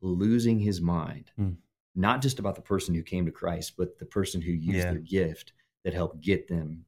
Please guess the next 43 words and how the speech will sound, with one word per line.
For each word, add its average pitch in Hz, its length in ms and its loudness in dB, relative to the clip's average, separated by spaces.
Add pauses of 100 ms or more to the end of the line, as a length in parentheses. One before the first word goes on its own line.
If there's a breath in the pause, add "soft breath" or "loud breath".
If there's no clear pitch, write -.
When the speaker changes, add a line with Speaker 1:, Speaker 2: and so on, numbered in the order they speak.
Speaker 1:
to 82 100 -8
Christ. - 520 -8
And 90 160 -2
I 90 160 2
Speaker 2:
Mm-hmm. 87 100 -4
Speaker 1:
just, 110 400 0 (800)
I - 60 -6
just 123 260 6
feel 110 220 4
like, 92 420 2 (680)
man, 98 160 6
I 92 80 4
wish 104 300 4
we 117 100 6
would 98 140 4
all 90 180 2
have 90 220 0
that 82 200 -4
perspective 82 840 -6 (520)
of 87 240 0 (240)
your 95 280 2
business 131 500 2
is 110 120 0
gonna 101 220 2
go 85 200 2
away. 82 500 -4 (260)
Speaker 2:
Mm-hmm. 92 280 -2 (760)
Speaker 1:
Dude, 90 240 0
even 131 340 4
your 90 120 6
family 92 460 0
will 82 160 -10
go - 160 -10
away 69 260 -8
someday. - 480 -12 (760)
Like, 92 120 -6
everything 135 560 6
you 104 180 6
have 92 280 2
is 80 120 -4
gonna 85 200 2
go 82 140 0
away. 80 500 -2